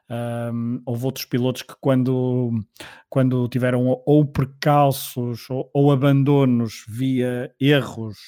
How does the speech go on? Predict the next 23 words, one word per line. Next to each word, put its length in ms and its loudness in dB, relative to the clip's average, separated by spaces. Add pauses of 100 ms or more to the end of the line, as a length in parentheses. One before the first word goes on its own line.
(340)
ahm, 580 -10 (1040)
ah, 440 -4
do 140 2
piloto 580 2
por 140 -20
causa 280 -4
da 100 -8
chuva 280 2
ou 60 -2
por 100 -8
outra 180 -6
coisa 180 -2
qualquer, 440 2 (320)
ah, 240 6 (240)
essa 260 2
frustração 580 -2
foi 220 0
audível 400 2
através 280 -2
das 100 -4
comunicações 460 -4
de 60 -8
rádio. 220 -4